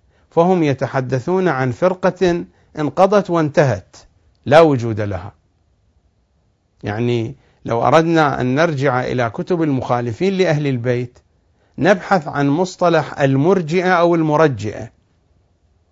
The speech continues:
فإننا سنجد بأنهم يتحدثون عن عقيدة، عن فرقة، عن مجموعة انتهت، لا وجود لها اليوم.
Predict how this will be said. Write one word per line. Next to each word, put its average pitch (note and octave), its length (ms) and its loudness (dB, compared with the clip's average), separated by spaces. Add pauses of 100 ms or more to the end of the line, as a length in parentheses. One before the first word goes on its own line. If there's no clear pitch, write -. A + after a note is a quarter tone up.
(560)
فإننا G3 680 2
سنجد F3+ 560 0
بأنهم E3 580 0
يتحدثون C#3+ 1040 0 (720)
عن C#3+ 200 0
عقيدة، F3+ 600 0
عن C3+ 340 -2
فرقة، E3 640 -2
عن C3+ 240 -2
مجموعة E3+ 580 -2
انتهت، F3+ 560 0
لا F3 140 4
وجود D#3+ 380 2
لها B2 220 2
اليوم. G#2 300 -6